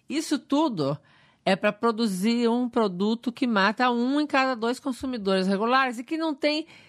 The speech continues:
nenhuma função pro ser humano, a não ser matar o ser humano.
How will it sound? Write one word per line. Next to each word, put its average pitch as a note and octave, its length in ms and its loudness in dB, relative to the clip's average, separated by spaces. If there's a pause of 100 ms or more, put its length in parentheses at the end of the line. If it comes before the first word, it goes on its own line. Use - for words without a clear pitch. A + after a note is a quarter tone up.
(120)
nenhuma E4+ 540 2
função C#4 640 -2
pro C#4 120 -6
ser C#4+ 220 -2
humano, C4 680 -2
a B3 180 0
não C#4+ 140 -6
ser C#4 340 0
matar C#4+ 460 0
o C4 40 -6
ser C4+ 200 -8
humano. A3 480 -6